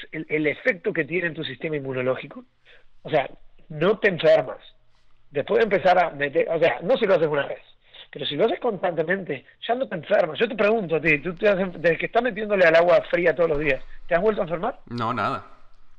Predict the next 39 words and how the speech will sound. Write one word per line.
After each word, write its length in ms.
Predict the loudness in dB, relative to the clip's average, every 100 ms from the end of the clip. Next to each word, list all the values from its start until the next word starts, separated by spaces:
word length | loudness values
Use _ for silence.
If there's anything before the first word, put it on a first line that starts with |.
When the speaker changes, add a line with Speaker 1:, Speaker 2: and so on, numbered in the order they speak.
| -10
Speaker 2:
Nada. 300 | -4 -4 -6 -16 -20 -10 2
Speaker 1:
¿Te, 200 | 2 4
te 80 | 4
has 80 | 4
ca-, 180 | 0 0 -4
te, 100 | -4
te 140 | 2
has, 180 | 4 4 0 -2
has 180 | -2 -2
notado 400 | -4 0 2 2
cómo 180 | -2 -2
te 100 | 0
recuperas 720 | 0 -2 -4 -2 0 0 -2
más 140 | -4
rápido 440 | -2 -2 0 2 2
de 100 | 2
los, 220 | -2 -10 -16 -20 -20 -12
tal 120 | -6 -2
vez 140 | 0
de 80 | 2
los 180 | 2 0
cansancios, 520 | -8 -4 -2 -2 0
o 60 | 0
de 120 | 0
si, 200 | -4 -8 -2
si 100 | 0
haces 180 | 2
ejercicio, 500 | 2 0 -2 -2 0
de 60 | 0
hacer 180 | 0 -2
ejercicio, 640 | -2 -4 -6 -4 -4 -6 -8 -20 -10
o 100 | -4
de 80 | -2
los 140 | -2
viajes, 640 | 0 4 4 2 0 -2 -2 -10 -20 -18 -4
o 120 | 0
de 160 | 0 0
las, 280 | 0 -2 -6 -16 _ _ _ -18
o, 180 | -14